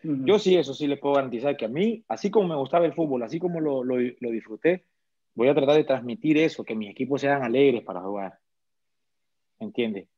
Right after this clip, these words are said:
Speaker 2: Y algo sí, que no me gustaba perder, entonces va a ser un equipo que,
Speaker 1: <laughs>
Speaker 2: que vamos a luchar desde, desde el calentamiento hasta que el árbitro pite, no vamos a dejar de luchar. ¿Me entiende? Y que los jugadores disfruten, el fútbol es lindo,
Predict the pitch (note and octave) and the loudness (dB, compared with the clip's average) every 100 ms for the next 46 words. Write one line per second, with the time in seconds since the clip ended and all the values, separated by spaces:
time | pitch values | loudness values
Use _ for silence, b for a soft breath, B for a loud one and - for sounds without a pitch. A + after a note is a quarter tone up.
0 | _ - B2+ C3+ C3+ A#2+ B2 A#2+ A2 B2+ | _ 0 2 4 4 2 0 -2 -4 -4
1 | B2+ A2 B2+ A#2+ A2 G#2+ B2 A#2 G#2+ G#2+ | -4 2 0 2 -6 -2 -2 -2 -8 -10
2 | A2+ G2+ - _ _ - - B2 C3 C#3+ | -8 -10 -10 _ _ -14 -2 0 0 -2
3 | B2+ C3+ B2+ - F#3 F#3 F3 - F3 - | -2 -2 -2 2 2 4 0 2 0 4
4 | F#3 C3+ C#3+ C#3+ C#3+ B2+ - D3 C#3+ C3+ | 4 4 4 4 4 2 0 0 0 0
5 | C3 B2+ C3 B2 B2 A#2 B2+ B2 A2+ A#2 | 0 0 -2 -4 -4 -2 -2 -2 -6 -10
6 | C3+ F3+ G3 F#3 E3 C#3+ - - A#2+ C#3 | -4 -4 -4 -2 -2 -2 -10 -14 -4 -4
7 | E3 D#3 D#3 E3+ F3 C#3+ C3 C#3+ D3 C3 | -2 -4 -4 -4 -6 -6 -4 -6 -4 -6
8 | A#2+ C3+ B2 G#2+ G2+ F#2+ F2+ _ _ _ | -4 -6 -6 -16 -18 -20 -20 _ _ _
9 | _ _ _ _ _ _ - A2 B2+ B2+ | _ _ _ _ _ _ -14 -4 -2 0
10 | D#3 A#3+ A3+ C#3+ A#2+ B2+ B2+ A#2 A2 B2 | 2 4 4 4 4 4 0 -2 -4 -6
11 | A2+ G#2+ G#2 D3 D3+ D3 A#2+ C3 B2+ | -8 -10 -10 -4 -2 -2 -4 -6 -8